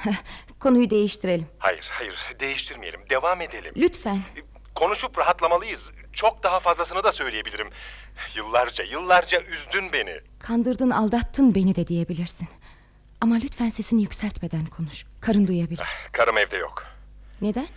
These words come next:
Speaker 2: Öğrendiğin gibi iplerimiz kopuk. İki hafta önce dönmemek üzere Ankara'ya ailesinin yanına gitti. Aslında İstanbul'a da, kocasının evine de alışamamıştı bir türlü.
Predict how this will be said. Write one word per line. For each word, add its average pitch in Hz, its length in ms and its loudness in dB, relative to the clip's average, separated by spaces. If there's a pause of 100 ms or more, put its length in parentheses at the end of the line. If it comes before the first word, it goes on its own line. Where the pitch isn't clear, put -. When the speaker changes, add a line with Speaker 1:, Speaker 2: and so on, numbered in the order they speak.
(140)
Speaker 2:
Öğrendiğin 123 440 2
gibi 107 200 -12
iplerimiz 127 480 -4
kopuk. - 440 -14 (240)
İki 147 180 0
hafta 127 240 2
önce 117 260 -6
dönmemek 117 400 -6
üzere 113 460 0
Ankara'ya 117 500 -2
ailesinin 98 420 -6
yanına 92 220 -10
gitti. - 300 -20 (880)
Aslında 175 380 0
İstanbul'a 147 560 0
da, 82 160 -4 (220)
kocasının 113 400 -6
evine 113 300 -4
de 120 100 2
alışamamıştı 107 640 -4
bir 95 100 -16
türlü. 85 320 -10